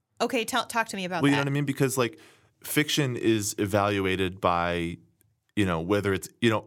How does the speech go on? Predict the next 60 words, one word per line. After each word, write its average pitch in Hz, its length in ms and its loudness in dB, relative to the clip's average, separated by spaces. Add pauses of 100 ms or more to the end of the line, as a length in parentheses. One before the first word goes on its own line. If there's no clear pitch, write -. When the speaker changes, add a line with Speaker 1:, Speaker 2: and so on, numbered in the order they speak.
Speaker 2:
a 107 60 -6
fi-, - 180 0
piece 143 220 0
of 117 80 -6
fiction 107 320 0
is 90 180 0
judged 92 380 0
good 90 160 0
or 82 80 0
bad, 78 300 -2
not 80 160 -6
by 82 100 -4
the 78 80 -6
person 80 340 -8
who 82 140 -4
wrote 76 240 -4
it, - 80 -8
right? - 220 -6
It's 78 160 -8
judged 78 260 -4
by 73 320 -2 (240)
the 87 80 -10
people 82 280 -4
who 87 120 -4
read 135 220 -2
it. - 120 -8 (540)
And, 92 400 2
you 92 80 0
know, 87 100 0
we've 87 400 -4
talked 85 240 -2
a - 40 -16
bunch 139 200 0
that 87 140 0
who 98 100 -8
cares 98 320 0
what 90 100 -8
the 85 100 -2
author 82 220 -2
means? 120 380 -2
It's - 160 -6
about 85 340 0
what 87 340 -2 (580)
gets, - 440 0
you 90 120 -4
know, 85 100 0
translated 87 540 0
into 82 180 -2
the 78 200 -2
experience 82 500 -4
of 78 100 -4
reading 92 320 0
it. 58 100 -8
Like, 82 140 -2
reading 104 400 0
is 87 240 -4
the 90 140 -4
most 87 180 -2
important - 400 -4
thing 120 320 -2